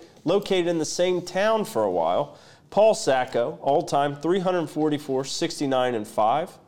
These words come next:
Pete Lancetta, two hundred forty, eighty-two, and two. Sacco leads the all-time series thirteen, eleven, and one against Lancetta. When Lancetta was at Hamilton, Sacco led eleven, ten, and one.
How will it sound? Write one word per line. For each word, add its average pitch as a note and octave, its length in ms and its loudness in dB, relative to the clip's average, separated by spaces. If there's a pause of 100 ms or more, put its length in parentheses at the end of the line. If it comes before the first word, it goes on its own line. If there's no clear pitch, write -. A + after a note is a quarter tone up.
(480)
Pete F3+ 180 -2
Lancetta, D#3+ 680 2 (540)
two B3+ 200 0
hundred E3 280 2
forty, D3 520 0
eighty-two, D#3+ 720 0
and B2 180 -2
two. C3 420 0 (380)
Sacco F3+ 480 0
leads D3+ 240 2
the C#3+ 80 4
all-time C3+ 460 2
series C#3 400 0
thirteen, D#3+ 480 -2
eleven, B2 340 2
and C3+ 140 -2
one G3+ 240 2
against A2 300 -4
Lancetta. D#2+ 440 -8 (300)
When B2+ 120 -2
Lancetta B2 420 0
was G#2+ 200 -2
at F#2 80 -10
Hamilton, B2+ 420 -4
Sacco A2+ 400 -2
led G#2+ 220 0
eleven, E2+ 400 -4
ten, A2+ 220 -6
and D3 100 -4
one. C#3+ 240 -8